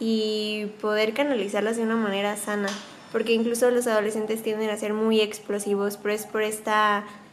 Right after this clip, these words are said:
nueva etapa en la que, pues, efectivamente no hay un control, no hay un dominio.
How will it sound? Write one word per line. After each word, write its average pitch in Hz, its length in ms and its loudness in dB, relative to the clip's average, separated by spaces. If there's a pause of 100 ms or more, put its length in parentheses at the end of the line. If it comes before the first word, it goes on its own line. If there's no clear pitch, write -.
(340)
nueva 247 420 6
etapa 226 560 2
en 220 160 -2
la 202 200 0
que, 196 680 -2 (680)
pues, 233 120 6
efectivamente 226 1000 2
no 226 160 4
hay 220 160 4
un 208 100 0
control, 214 540 2
no 208 40 0
hay 196 100 0
un 196 100 -2
dominio. 214 580 2